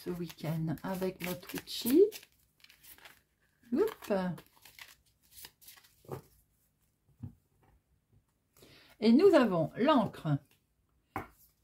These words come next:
Nous sommes un petit peu stressés là.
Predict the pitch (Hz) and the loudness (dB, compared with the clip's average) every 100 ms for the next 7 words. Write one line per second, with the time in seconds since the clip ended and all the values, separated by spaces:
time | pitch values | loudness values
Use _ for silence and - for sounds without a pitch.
0 | _ _ _ _ _ _ - 208 233 339 | _ _ _ _ _ _ -2 4 4 6
1 | 302 240 233 320 349 339 - - 311 - | 6 6 4 4 4 4 2 4 4 2
2 | 285 254 180 143 | 2 6 6 6